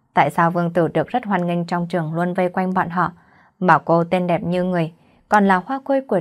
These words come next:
trường, xung quanh chỉ có một đống chó mèo chứ? "Tôi chỉ nói một lần,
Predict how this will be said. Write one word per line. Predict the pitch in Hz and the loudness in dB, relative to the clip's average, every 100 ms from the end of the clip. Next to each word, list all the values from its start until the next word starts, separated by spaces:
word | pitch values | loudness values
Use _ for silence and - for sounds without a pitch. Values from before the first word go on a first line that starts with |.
| 170 | -2
trường, | 185 170 170 - _ | -4 -4 -8 -18 _
xung | - 185 | -2 -2
quanh | 180 180 | 0 -2
chỉ | 175 170 | -2 -4
có | 160 170 | -2 0
một | 262 - | 0 0
đống | 165 180 233 | -2 -2 -4
chó | 185 | -6
mèo | 247 254 151 | -4 -4 -4
chứ? | - 247 254 _ _ _ _ _ _ _ _ _ - _ _ _ _ _ _ | -6 -10 -12 _ _ _ _ _ _ _ _ _ -20 _ _ _ _ _ _
"Tôi | 180 | 0
chỉ | 175 151 | 2 0
nói | 160 | -2
một | 190 180 | -2 -2
lần, | 165 | -2